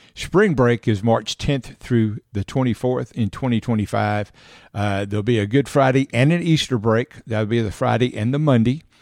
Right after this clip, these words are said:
uh, of Easter weekend. And the students' last day,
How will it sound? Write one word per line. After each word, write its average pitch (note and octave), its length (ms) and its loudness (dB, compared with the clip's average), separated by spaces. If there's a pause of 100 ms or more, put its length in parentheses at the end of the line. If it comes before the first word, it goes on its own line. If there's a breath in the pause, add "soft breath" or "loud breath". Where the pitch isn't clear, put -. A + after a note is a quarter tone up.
(300 soft breath)
uh, - 40 -4
of G#2+ 340 -2
Easter A#2 280 0
weekend. A2+ 600 0 (380 soft breath)
And G#2+ 160 0
the G#2 40 -4
students' C3 480 0
last G3 400 2
day, B2+ 460 2